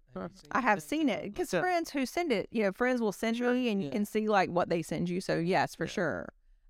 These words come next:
Speaker 2: Um, but I am a total Pinterest girl.
Speaker 3: Okay.
Speaker 1: Okay.
Speaker 2: Yeah.
Speaker 3: Lot
Speaker 2: Like,
Speaker 3: of
Speaker 2: I'm not on
Speaker 3: recipes.
Speaker 2: Facebook. Um, but yeah, I'm, I'm on LinkedIn and Pinterest.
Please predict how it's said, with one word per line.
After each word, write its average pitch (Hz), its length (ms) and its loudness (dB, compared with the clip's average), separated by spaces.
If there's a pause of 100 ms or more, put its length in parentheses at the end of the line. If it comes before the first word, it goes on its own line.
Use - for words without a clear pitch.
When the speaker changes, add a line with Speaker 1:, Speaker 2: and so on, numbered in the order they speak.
(120)
Speaker 2:
Um, 202 340 2
but 190 100 0
I 190 180 2
am 247 280 2
a 180 300 0 (100)
total 214 880 0 (520)
Pinterest 175 360 -4
girl. - 340 -8 (400)
Speaker 3:
Okay. 113 280 0
Speaker 1:
Okay. 104 460 -2 (420)
Speaker 2:
Yeah. 160 180 -2 (300)
Speaker 3:
Lot 120 140 -10
Speaker 2:
Like, 202 120 0
Speaker 3:
of 202 40 0
Speaker 2:
I'm 226 80 2
not 247 120 4
on 254 120 0
Speaker 3:
recipes. 233 280 -2
Speaker 2:
Facebook. 220 600 0 (200)
Um, 185 680 0 (300)
but 151 140 -2
yeah, 165 280 0
I'm, 190 300 -2
I'm 202 80 0
on 190 100 0
LinkedIn 233 640 0
and 214 120 -2
Pinterest. - 400 -8